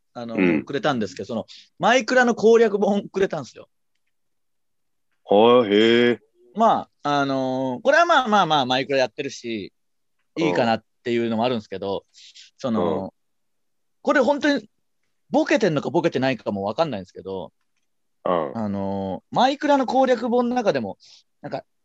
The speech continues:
Speaker 1: 一番子供向けみたいなやつなんだよな。
Speaker 2: それはどっちなんだろう。
Speaker 1: 振り仮名付きっていうやつで、全ページに振り仮名が <laughs> 打ってある。
Speaker 2: <laughs>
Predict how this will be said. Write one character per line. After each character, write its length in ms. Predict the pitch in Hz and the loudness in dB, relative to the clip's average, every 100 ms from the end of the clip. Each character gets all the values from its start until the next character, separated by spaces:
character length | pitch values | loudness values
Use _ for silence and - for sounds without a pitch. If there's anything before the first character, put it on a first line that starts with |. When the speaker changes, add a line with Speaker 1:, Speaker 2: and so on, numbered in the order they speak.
| _ | _
Speaker 1:
一 300 | 185 - 269 | -16 -12 -4
番 180 | 285 269 | -2 -2
子 180 | 196 226 | 2 4
供 220 | 269 262 | 6 4
向 120 | 254 | 2
け 120 | 240 | 0
み 80 | 254 | 0
た 80 | 202 | 0
い 40 | 120 | -4
な 60 | |
や 60 | 110 | -6
つ 80 | 104 | -10
な 100 | 87 | -16
ん 60 | |
だ 80 | 73 | -16
よ 60 | 82 | -20
な。 80 | 78 _ _ _ _ _ _ _ _ _ _ _ _ _ _ _ | _ _ _ _ _ _ _ _ _ _ _ _ _ _ _ _
Speaker 2:
そ 180 | - 117 | -4 2
れ 100 | 123 | 4
は 120 | 123 | 4
ど 140 | - 92 | 2 -6
っ 20 | - | -4
ち 120 | - | 0
な 120 | 127 | 2
ん 80 | 104 | 2
だ 80 | 71 | -2
ろ 60 | 64 | -12
う。 40 | _ _ _ _ _ _ | _ _ _ _ _ _
Speaker 1:
振 140 | 196 | -4
り 120 | 233 | 0
仮 120 | 247 240 | 2 2
名 80 | 226 | 0
付 260 | - 233 | -2 -8
き 20 | |
っ 20 | 220 | -2
て 80 | |
い 20 | 220 | 0
う 20 | |
や 40 | |
つ 40 | 185 | 0
で、 100 | 131 | -2
全 280 | 95 262 226 | 0 -2 0
ペ 120 | 165 | 0
ー 120 | 151 | -2
ジ 80 | 131 | -2
に 60 | |
振 140 | 123 151 | -6 -4
り 80 | 175 | -2
仮 100 | 170 | 0
名 80 | |
が 200 | 165 185 - | 0 0 -2
<laughs> 120 | - | -8
打 40 | |
っ 20 | - | -6
て 180 | - | 0
あ 120 | 226 220 | 4 4
る。 140 | 156 | 6
Speaker 2:
<laughs> 840 | 180 - - - - - - 135 | 2 2 -2 0 0 -2 0 -4